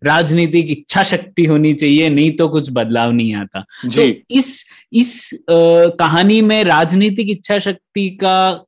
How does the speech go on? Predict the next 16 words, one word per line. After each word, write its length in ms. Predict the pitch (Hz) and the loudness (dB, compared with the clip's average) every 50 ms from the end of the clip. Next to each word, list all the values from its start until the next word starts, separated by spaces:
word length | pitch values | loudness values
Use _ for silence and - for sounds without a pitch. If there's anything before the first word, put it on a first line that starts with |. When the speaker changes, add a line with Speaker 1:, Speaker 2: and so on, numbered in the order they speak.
| _ | _
Speaker 1:
कहाँ 240 | - 165 175 190 185 | -4 -2 0 0 0
पे 400 | - 202 208 202 196 190 185 160 | 0 2 2 2 4 4 4 2
रोल 380 | 139 143 147 147 147 147 139 123 | 2 2 2 2 2 2 0 -2
था? 180 | - 127 113 113 - - - - - _ - | -2 -4 -6 -6 -6 -12 -20 -20 -16 _ -4
अ, 140 | 143 143 147 | -2 0 0
क्योंकि 340 | 143 202 196 196 202 240 208 | 2 2 2 2 2 2 2
जैसे 240 | 202 208 202 233 | 2 2 2 2
आपने 240 | 220 202 185 208 208 | 2 2 2 0 2
कहा, 100 | 214 214 | 2 2
एनडीए 460 | 202 196 190 185 185 202 214 214 208 | 2 2 2 2 4 4 4 4 4
गवर्नमेंट 460 | 196 208 202 196 196 196 196 202 202 202 | 4 2 2 2 2 2 0 0 0 0
ने 100 | 202 196 | -2 0
लाया 340 | 175 156 147 151 170 185 | 2 2 4 4 2 2
तो 140 | 190 190 214 | 0 0 -2
था 180 | 196 202 202 196 | -2 0 0 2
ये, 240 | 185 180 170 165 | 2 2 2 2